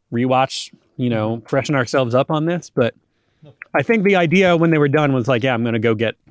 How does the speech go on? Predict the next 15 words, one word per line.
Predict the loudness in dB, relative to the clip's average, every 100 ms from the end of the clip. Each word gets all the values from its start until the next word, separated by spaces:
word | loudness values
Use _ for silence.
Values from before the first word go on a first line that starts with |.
| _
everybody | -6 -4 -2 -2
that | -4
I |
can | -6 -6 -4
together," | -4 -4 -6
and | -8
the, | -12 -10
the | -10 -10 _ -20 _ _ _ _ _ _ _ _ -10
flying | -2 0 2 2
guy, | 2 2 2
which | 0 -4
is | -6 -2
Vizsla, | -2 0 -2 -2
Paz | -2 -2
Vizsla. | -2 -2 -2 -2